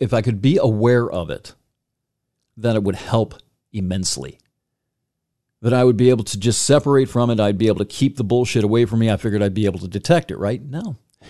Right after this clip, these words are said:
it doesn't work that way. The stuff that I'm talking about that happened <laughs> with the I D Ws, month, six weeks old, it's still in there.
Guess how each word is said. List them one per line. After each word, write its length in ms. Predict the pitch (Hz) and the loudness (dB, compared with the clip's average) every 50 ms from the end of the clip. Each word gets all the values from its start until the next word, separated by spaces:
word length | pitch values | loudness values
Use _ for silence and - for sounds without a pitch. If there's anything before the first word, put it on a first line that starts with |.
| - - | -8 -2
it 60 | 113 | 0
doesn't 260 | 143 180 190 190 156 | 2 4 4 4 2
work 200 | 165 208 214 - | 0 0 -2 0
that 200 | 135 110 85 50 | 0 0 0 -2
way. 180 | 50 50 - _ _ _ _ _ _ _ _ _ _ _ _ _ _ _ _ _ _ _ _ _ _ _ _ _ _ _ _ _ | -6 -12 -18 _ _ _ _ _ _ _ _ _ _ _ _ _ _ _ _ _ _ _ _ _ _ _ _ _ _ _ _ _
The 80 | 131 131 | -6 -4
stuff 300 | - - - 196 202 160 | -2 0 2 2 2 2
that 100 | 175 160 | 2 2
I'm 120 | 160 160 | 2 2
talking 320 | - - 156 170 160 160 151 | 2 2 2 2 2 2 2
about 240 | 135 147 143 131 120 | 2 2 0 0 0
that 100 | 113 101 | -2 0
happened 380 | 98 131 147 127 - 110 - | 0 0 0 -2 -4 -6 -8
<laughs> 60 | - | -4
with 140 | 151 131 - | -4 -4 -4
the 100 | 139 123 - | -4 -6 -6
I 120 | - 135 123 | -4 -4 -4
D 100 | 131 113 | -4 -8
Ws, 760 | 104 - - - 147 131 - - - - - - - - - _ _ _ _ _ 113 | -8 -8 -6 -6 -6 -6 -6 -10 -16 -16 -16 -16 -18 -18 -18 _ _ _ _ _ -20
month, 420 | 110 123 165 202 185 - - - _ _ _ | -16 -12 -10 -10 -10 -12 -14 -20 _ _ _
six 320 | - - - - - - | -8 -6 -6 -6 -6 -6
weeks 240 | 151 170 156 - - | -6 -6 -6 -6 -8
old, 220 | - - - - | -10 -10 -10 -10
it's 160 | - - - - | -10 -8 -6 -6
still 420 | - - - - 214 - 285 185 | -6 -6 -4 -4 -4 -4 -4 -4
in 140 | 131 277 302 | -6 -6 -8
there. 260 | - - - 92 | -8 -10 -12 -12